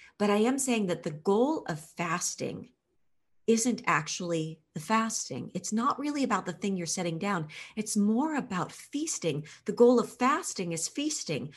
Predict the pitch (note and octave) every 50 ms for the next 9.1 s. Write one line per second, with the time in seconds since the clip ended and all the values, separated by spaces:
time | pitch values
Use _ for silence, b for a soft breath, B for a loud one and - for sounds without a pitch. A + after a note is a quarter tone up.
0 | B B B G#3 G#3+ A#3 A3+ A3+ - C4 B3+ A#3+ B3 - - - G#3 F#3+ F3+ -
1 | - - - B3+ C#4 C#4+ C4 A3 F3+ D#3+ D3+ D#3 D#3 - D#3+ F3 E3+ F#3+ G3+ -
2 | - F3+ E3 E3 D3+ C#3+ C#3+ - - - - - _ - G3 D3+ D3 E3+ E3+ F#3+
3 | - - - F3+ F3 D3+ D3 C#3 C#3 E3+ G#3+ B B B B B B B G3 G3
4 | F#3 F#3+ F#3 F#3 F3+ F3+ F3+ F3+ - - _ _ _ _ _ F3+ F#3+ G3 F#3+ E3+
5 | F3+ - _ _ _ - G3+ G3 F#3+ - - A3+ A3 G3+ G#3+ F3+ D#3 - G#3 F#3+
6 | F3+ - F#3+ D#3+ D3+ D#3 - - A#3 G#3+ F3+ D#3+ D#3 D#3+ D#3 b b b b b
7 | b b _ _ _ _ _ _ - F3+ G3 F#3 F3+ F3 F3+ F#3 E3+ F3 D#3 D3+
8 | - - E3+ D#3+ D#3 D3+ D3 C#3 C3+ C#3 C3+ C#3 C#3+ D3+ E3 D3 B2+ B2+ - E3
9 | F3+ E3+